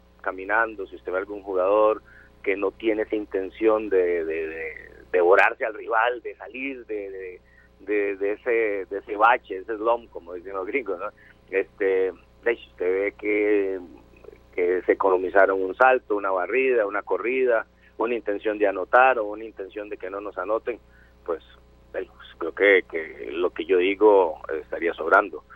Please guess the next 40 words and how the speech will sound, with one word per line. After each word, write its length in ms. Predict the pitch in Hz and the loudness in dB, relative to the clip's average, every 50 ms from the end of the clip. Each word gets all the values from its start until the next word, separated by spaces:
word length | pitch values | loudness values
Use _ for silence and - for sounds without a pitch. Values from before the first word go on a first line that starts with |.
| - - - _ _ | -20 -20 -20 _ _
Pero 580 | - 87 90 90 87 87 85 85 82 82 - | 2 4 4 4 4 2 0 0 -2 -4 -6
es 180 | - 104 - - | -8 -8 -8 -8
un 100 | 113 107 | -8 -2
muy 180 | 113 123 127 117 | 0 0 2 4
buen 180 | - 123 120 | 2 2 4
grupo. 400 | 107 117 120 120 - 156 170 - - - - - - - - _ _ - _ _ _ - _ _ _ _ _ - - _ | 4 2 2 4 2 0 0 -2 -4 -14 -20 -20 -20 -20 -20 _ _ -20 _ _ _ -20 _ _ _ _ _ -18 -8 _
Eh, 400 | 107 101 98 95 92 90 87 90 - _ - - - _ | -4 -2 -2 -2 -2 -2 -4 -6 -10 _ -14 -14 -10 _
<clears throat> 320 | - - - 165 - - - | -6 -4 -2 -2 -2 -2 4
creo 240 | - 110 110 117 | 8 8 8 10
que 100 | - - 127 | 8 6 4
acá, 560 | - - - 120 127 143 151 143 127 104 - - _ _ - | 4 6 4 6 6 6 4 2 0 -4 -8 -12 _ _ -14
eh, 140 | 92 92 | -12 -10
la 120 | 92 95 92 | -10 -10 -10
cultura 360 | - 101 92 - 98 101 117 | -10 -14 -12 -6 -6 -4 -4
futbolística 640 | - 139 - 107 101 101 104 - - - - 131 | -4 -6 -6 -4 -6 -6 -8 -12 -16 -6 -4 -4
no 180 | 113 101 101 104 | -4 -2 -2 -4
está 220 | 110 - - 131 | -4 -4 -6 -8
acostumbrada, 800 | 131 - - 131 - _ - 82 80 - 110 131 135 123 98 90 | -6 -6 -8 -10 -8 _ -12 -10 2 4 6 6 8 6 4 4
o 60 | - | 2
sea, 140 | - 92 92 | 0 -2 -2
es, 260 | 90 - - 98 - - | -2 -6 -10 -12 -10 -4
tenemos 300 | - 98 95 101 123 123 | -4 -2 0 0 0 2
demasiados 480 | 135 135 127 113 - - 104 110 - - | 2 2 0 0 0 2 2 2 2 0
clichés 520 | - 131 120 104 - - 127 131 127 - | -6 -8 -8 -8 2 4 4 4 6 2
en 100 | 120 101 | -4 -6
el 100 | 87 85 | -6 -6
fútbol 360 | - - - 190 - 123 110 - - - - - - - - | 0 2 2 4 4 4 2 2 -2 -10 -20 -20 -20 -6 -4
y 100 | 95 - | -4 4
creo 140 | - 104 98 | 4 4 4
que 100 | - 123 | 6 4
también 280 | - 117 107 110 117 | 4 4 4 4 4
la 80 | 127 117 | 4 2
prensa 520 | - 113 113 123 131 123 - 127 107 90 - | 2 0 -2 -2 -2 -2 -2 -2 -2 -2 -6
y, 400 | - - - - - - - - | -14 -20 -20 -20 -20 -20 -20 -20
este, 960 | - - - _ _ 82 80 80 80 - 78 78 - - 82 82 78 78 80 - | -20 -20 -20 _ _ -14 -14 -14 -14 -14 -12 -12 -10 -10 -10 -8 -8 -8 -8 -4
influye 460 | - 92 90 85 - 107 104 107 131 | -2 -2 -2 2 6 6 6 6 6
muchísimo 520 | 127 131 123 - 117 113 - 143 147 110 90 | 4 2 0 -2 -4 -4 -2 0 2 2 6
en 80 | 104 | 8
eso, 260 | 151 180 147 - 87 | 6 6 6 4 -4
¿no? 200 | 82 92 117 - | -2 -2 -2 -2